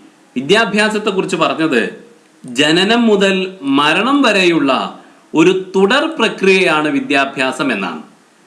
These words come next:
ജനനം മുതൽ മരണം വരെയുള്ള ഒരു തുടർ പ്രക്രിയയാണ് വിദ്യാഭ്യാസം. വിദ്യാഭ്യാസം ഏതെങ്കിലും ഒരു പ്രായത്തിൽ വെച്ച് അവസാനിക്കുന്നതല്ല, അത് മരണം വരെ തുടരുന്നതാണ് എന്ന് ഇന്ദിരാഗാന്ധി അഭിപ്രായപ്പെട്ടു.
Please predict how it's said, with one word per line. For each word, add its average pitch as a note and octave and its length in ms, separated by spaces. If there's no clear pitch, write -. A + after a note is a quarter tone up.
ജനനം D#3 460
മുതൽ G3+ 420
മരണം D#3+ 520
വരെയുള്ള D3+ 580
ഒരു D3 280
തുടർ E3+ 240
പ്രക്രിയയാണ് D#3+ 640
വിദ്യാഭ്യാസം. B2+ 680
വിദ്യാഭ്യാസം D#3 760
ഏതെങ്കിലും E3 480
ഒരു - 200
പ്രായത്തിൽ E3+ 440
വെച്ച് D#3+ 200
അവസാനിക്കുന്നതല്ല, D3+ 1120
അത് D3 240
മരണം E3+ 440
വരെ E3 340
തുടരുന്നതാണ് D3+ 800
എന്ന് B2+ 280
ഇന്ദിരാഗാന്ധി B2+ 800
അഭിപ്രായപ്പെട്ടു. A#2 720